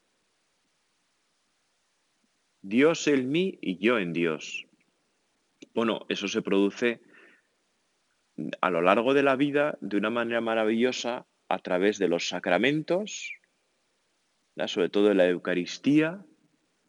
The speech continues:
donde Dios entra en mí, Jesucristo entra en mí, para que yo pueda entrar en Dios. Jesús es camino, verdad y vida, ¿verdad? Lo sabemos porque nos lo dices tú mismo en el Evangelio.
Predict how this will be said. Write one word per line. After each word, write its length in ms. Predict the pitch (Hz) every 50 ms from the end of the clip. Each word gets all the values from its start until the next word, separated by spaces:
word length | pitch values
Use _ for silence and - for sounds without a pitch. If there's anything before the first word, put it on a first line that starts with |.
| _ _ _ _ _ _ _ -
donde 1040 | - 98 92 90 87 85 80 76 82 80 78 73 71 69 65 64 62 69 - - _ _ _ _ _ _ _ _ _ _ _ _ _ _ _ -
Dios 500 | 95 95 110 110 123 135 156 151 - -
entra 560 | 156 151 147 143 135 - - 143 135 131 139
en 180 | 139 135 127
mí, 300 | 131 147 170 190 226 247 - -
Jesucristo 760 | - - - - 104 90 - - 120 143 147 - - - 139
entra 440 | 127 123 120 113 - 117 110 110 110
en 140 | 110 113
mí, 280 | 113 127 151 175 220 - _ _ _ _ _ _ _ _ _ _ _
para 260 | - 98 92 92 92
que 180 | - - 98 95
yo 220 | 101 131 143 143
pueda 240 | - 139 139 131 127
entrar 380 | 123 123 113 98 135 147 139 117
en 180 | 98 90 82
Dios. 480 | 80 85 82 78 69 - - - - - _
Jesús 360 | - - 104 95 127 139 131
es 160 | 151 147 - -
camino, 440 | - 98 98 113 131 139 156 143
verdad 320 | 110 104 95 95 113 131 - -
y 100 | 113 95
vida, 320 | 98 107 107 92 92 73
¿verdad? 320 | 73 71 76 80 101 - - - _ _ _ _ _ _ _ -
Lo 80 | -
sabemos 480 | - - 85 82 87 95 107 120 123 -
porque 220 | - 92 80 95
nos 140 | 85 78 73
lo 100 | 82 76 78
dices 520 | 82 90 90 - - 104 110 110 - -
tú 100 | - 104
mismo 300 | 98 98 98 92 107 127
en 80 | 131 117
el 100 | 92 85
Evangelio. 680 | 78 76 73 78 - - 143 151 151 113 90 73 71